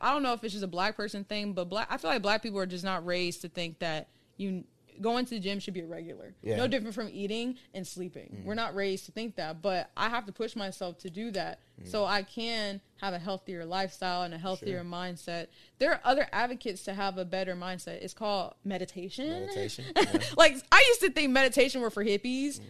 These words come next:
Speaker 1: but honestly, it's not. It's honestly a moment where you just sit there and have the time to let your brain process
Speaker 2: Mm.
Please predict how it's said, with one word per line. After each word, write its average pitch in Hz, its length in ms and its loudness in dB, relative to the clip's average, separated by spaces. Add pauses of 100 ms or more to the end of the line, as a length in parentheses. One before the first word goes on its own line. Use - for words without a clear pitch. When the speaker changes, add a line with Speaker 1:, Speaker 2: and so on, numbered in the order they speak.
(120)
Speaker 1:
but 220 120 6
honestly, 262 380 0
it's 214 140 -4
not. 208 360 4
It's 208 240 -4
honestly 247 520 0
a 185 120 -2
moment 208 520 2
where 226 100 -2
you 214 80 -2
just 185 200 -6
sit 226 200 -4
there 254 300 0 (260)
and 208 100 0
have 233 400 6 (260)
the 214 80 -6
time 226 360 0
to - 100 -8
let 202 140 2
your 190 120 -2
brain 196 560 -2
process 196 840 -4
Speaker 2:
Mm. 202 160 -12